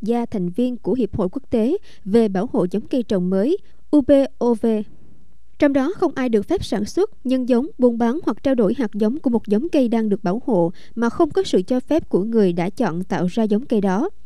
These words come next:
Điều này khuyến khích hoạt động chọn tạo giống cây trồng mới,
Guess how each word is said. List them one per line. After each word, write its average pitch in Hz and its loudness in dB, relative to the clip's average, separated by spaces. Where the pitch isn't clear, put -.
Điều 269 8
này 262 2
khuyến 294 0
khích 392 2
hoạt 220 -2
động 185 2
chọn 180 -2
tạo 175 -2
giống 196 -2
cây 247 0
trồng 185 -2
mới, 208 0